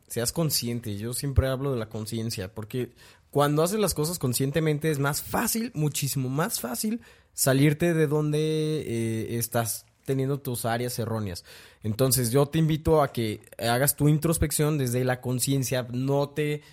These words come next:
lastimes, no te hieras, sino, eh, ve, ve en qué, en qué tú estás autosaboteándote, ¿no? En qué te estás haciendo un impostor en tu vida. Quizás eres el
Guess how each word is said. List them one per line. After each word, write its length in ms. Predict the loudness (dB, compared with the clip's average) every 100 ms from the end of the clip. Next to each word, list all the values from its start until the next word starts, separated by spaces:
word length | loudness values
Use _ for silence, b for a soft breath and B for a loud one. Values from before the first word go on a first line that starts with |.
| b b
lastimes, 720 | 0 2 0 0 0 2 0
no 160 | -2 -4
te 160 | -4 0
hieras, 440 | 0 0 -2 -8
sino, 500 | -8 -4 -2 -2 -4
eh, 120 | -4 -8
ve, 380 | -4 2 2 2 -2
ve 160 | 2
en 120 | 2 2
qué, 400 | -4 -4 -4 -6
en 140 | -6 -6
qué 240 | -6 -8
tú 240 | -6 -4
estás 500 | -4 -4 -8 -8 -12 -8
autosaboteándote, 960 | -6 -6 -8 -6 -8 -6 -4 -6 -8 -10
¿no? 200 | -8 -10 B B B
En 160 | -4 0
qué 180 | 0
te 220 | 0 2 2
estás 240 | 2 -2
haciendo 360 | -2 -2 -2 0
un 200 | 0 0
impostor 340 | -2 -4 -2
en 80 | -4
tu 120 | -4
vida. 280 | -4 -2 -4
Quizás 340 | -4 -4 -2 -2
eres 260 | -2 -4 B B B -4
el 340 | 0 0 -2